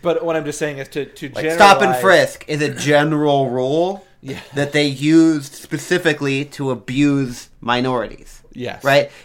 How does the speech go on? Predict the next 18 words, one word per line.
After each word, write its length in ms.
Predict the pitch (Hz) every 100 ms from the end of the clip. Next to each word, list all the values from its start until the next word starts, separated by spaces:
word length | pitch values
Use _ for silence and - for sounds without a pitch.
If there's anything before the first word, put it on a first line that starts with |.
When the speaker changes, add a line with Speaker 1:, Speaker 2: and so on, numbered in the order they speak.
| -
Speaker 2:
So 80 |
you 140 | 175 165
have 220 | 190 202
this 160 | 180 135
general 760 | 139 156 175 190 170 147 135
rule 640 | 120 127 123 117 113 107 107 _ _ _
Speaker 1:
Yeah. 140 | 117
Speaker 2:
that 140 | 123 139
seems 540 | - 196 190 202 170
good 440 | 139 151 147 139 120
on 240 | 127 127
its 160 | 123 -
surface, 640 | 170 156 135 113 113 - _ _
but 120 | 156 147
then 100 | 160
it's 120 | 147
only 440 | 175 165 170 165 147
targeting 840 | - 165 160 143 139 131 120 117